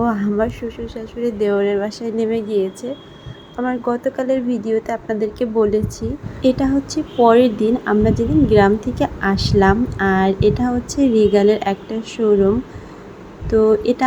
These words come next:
একদম আমাদের বাসার সামনেই। তো আমরা একটা খাট নিব, আর এজন্যই এই রিগালের শোরুমে আসছি। দেখি যে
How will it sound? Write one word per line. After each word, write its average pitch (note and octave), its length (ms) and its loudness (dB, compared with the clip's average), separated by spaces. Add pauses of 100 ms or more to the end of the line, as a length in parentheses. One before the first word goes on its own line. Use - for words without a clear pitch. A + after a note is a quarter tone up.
(120)
একদম B3 340 2 (100)
আমাদের G3+ 460 4
বাসার G3+ 480 -2
সামনেই। G#3+ 680 2 (160)
তো A3 60 2 (140)
আমরা G#3 260 2
একটা A3+ 260 4 (140)
খাট C4 340 0 (120)
নিব, G#3+ 280 8 (800)
আর G#3+ 300 4
এজন্যই A#3+ 640 6 (200)
এই G#3 220 8
রিগালের G3+ 480 6
শোরুমে A3+ 420 4
আসছি। G#3+ 480 0
দেখি A#3+ 400 2 (140)
যে B3+ 80 2